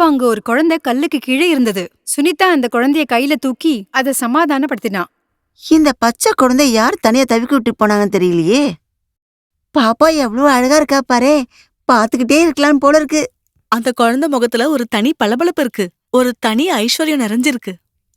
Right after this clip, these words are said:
Speaker 2: இந்த குழந்தைய நாம இங்க விட்டுட்டு போக முடியாது. சரி, நாம எடுத்துட்டு போயிடலாம்.
Speaker 1: அந்த அஞ்சு மருமகள்களும்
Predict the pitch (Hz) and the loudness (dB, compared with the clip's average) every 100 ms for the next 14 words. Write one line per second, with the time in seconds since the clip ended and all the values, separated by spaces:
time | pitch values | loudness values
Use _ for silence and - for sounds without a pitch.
0 | 160 175 170 170 170 214 254 208 180 175 | 0 0 0 0 0 2 0 0 -2 -2
1 | 156 160 214 247 202 196 185 175 165 151 | -2 -2 -4 0 0 0 0 0 -2 -4
2 | - _ - 311 302 285 226 190 - 247 | -6 _ -2 2 2 2 0 -4 -4 -4
3 | 240 190 170 165 165 _ _ 269 311 277 | 0 0 0 -2 -6 _ _ 0 2 0
4 | 214 226 277 349 254 247 330 277 214 196 | 0 0 -2 0 0 0 0 -2 -2 -4
5 | 254 | -4